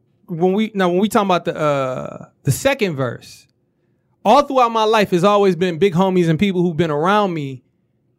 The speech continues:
and who've always guided me. It's like people who I thought would have told me to do some grimy or some dirty stuff, they tell me to do some other stuff. I remember when, uh, I think it was,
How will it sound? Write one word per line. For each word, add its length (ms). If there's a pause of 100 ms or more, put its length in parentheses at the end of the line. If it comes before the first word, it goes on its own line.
(140)
and 280
who've 260
always 460
guided 400
me. 180
It's 120
like 220
people 240
who 120
I 140
thought 320
would 100
have 100
told 220
me 60
to 60
do 140
some 180
grimy 400
or 60
some 180
dirty 240
stuff, 240
they 100
tell 200
me 80
to 60
do 100
some 160
other 140
stuff. 200
I 40
remember 280
when, 220
uh, 500
I 400
think 160
it 20
was, 360